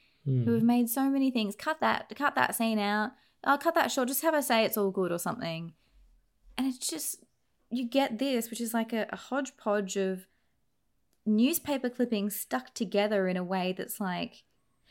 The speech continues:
Speaker 2: you know what this movie is? You know those, like, when they're serial killers and they write, like, a ransom note and they cut the letters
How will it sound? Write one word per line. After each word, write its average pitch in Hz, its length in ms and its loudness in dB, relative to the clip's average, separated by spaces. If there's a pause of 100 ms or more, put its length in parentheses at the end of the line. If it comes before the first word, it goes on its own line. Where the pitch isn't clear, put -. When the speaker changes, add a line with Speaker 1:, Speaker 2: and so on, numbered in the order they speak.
Speaker 2:
you 339 120 -4
know 466 80 -4
what 587 140 0
this 480 140 -4
movie 247 360 -2
is? - 240 -6 (420)
You 285 80 -4
know 349 100 -2
those, 453 380 -4
like, 262 280 -2 (360)
when 262 180 2
they're 269 120 2
serial 196 400 0
killers 208 440 -4 (100)
and 226 120 6
they 220 80 6
write, 185 280 2
like, 208 180 -2
a 214 40 2
ransom 180 460 0
note 185 280 0
and 196 120 0
they 190 60 -2
cut - 400 -4
the 214 100 -2
letters 185 300 0